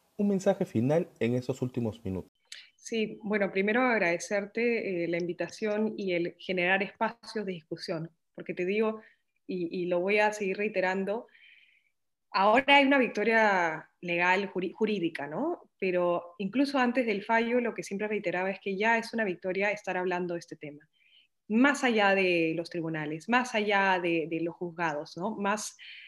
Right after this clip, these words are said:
Speaker 2: más allá de las aulas, ¿no? Hablarlo en el debate público, hablarlo en nuestra familia, hablarlo en espacios, eh, diversos de socialización, ¿no? Que, que esté,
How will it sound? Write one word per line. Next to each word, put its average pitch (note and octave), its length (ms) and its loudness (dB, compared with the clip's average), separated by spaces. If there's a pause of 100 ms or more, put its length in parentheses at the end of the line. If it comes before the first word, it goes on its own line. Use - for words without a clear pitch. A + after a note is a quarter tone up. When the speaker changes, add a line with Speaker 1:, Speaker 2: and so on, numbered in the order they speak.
(140)
Speaker 2:
más A3+ 240 2
allá A3+ 200 4
de A3+ 80 6
las F#3+ 240 0
aulas, F3 540 0
¿no? G3+ 260 -6 (400)
Hablarlo B3+ 800 6 (100)
en G#3+ 140 0
el F#3+ 200 -4
debate F#3 340 -2
público, D#3 560 -8 (240)
hablarlo A3+ 520 4
en G3 220 0
nuestra E3+ 300 -6
familia, E3+ 640 0
hablarlo G#3+ 640 2 (260)
en G3 180 0
espacios, C4 720 0 (300)
eh, C#3+ 180 -12
diversos G#3+ 680 2
de G#3 120 0
socialización, F3+ 920 -4
¿no? G3+ 140 -4
Que, - 220 -6
que F#3+ 100 -6
esté, C#4+ 640 2